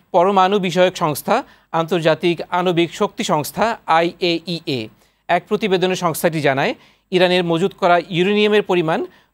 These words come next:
দুই হাজার একশো পাঁচ কেজিতে পৌঁছেছে, অথচ দুই হাজার পনেরো সালে ছয় বিশ্ব পরাশক্তির সঙ্গে করা পরমাণু চুক্তি অনুযায়ী মজুত থাকার কথা তিনশো কেজি নিচে। রোহানি প্রশাসনের দাবি, সম্পূর্ণ শান্তিপূর্ণ উদ্দেশ্যে পরমাণু কর্মসূচি বহাল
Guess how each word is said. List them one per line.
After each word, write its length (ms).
দুই 120
হাজার 280
একশো 260
পাঁচ 220
কেজিতে 320
পৌঁছেছে, 400
অথচ 260
দুই 180
হাজার 300
পনেরো 340
সালে 180
ছয় 300
বিশ্ব 180
পরাশক্তির 520
সঙ্গে 260
করা 160
পরমাণু 400
চুক্তি 240
অনুযায়ী 320
মজুত 300
থাকার 300
কথা 240
তিনশো 340
কেজি 280
নিচে। 200
রোহানি 520
প্রশাসনের 500
দাবি, 220
সম্পূর্ণ 460
শান্তিপূর্ণ 520
উদ্দেশ্যে 360
পরমাণু 380
কর্মসূচি 480
বহাল 180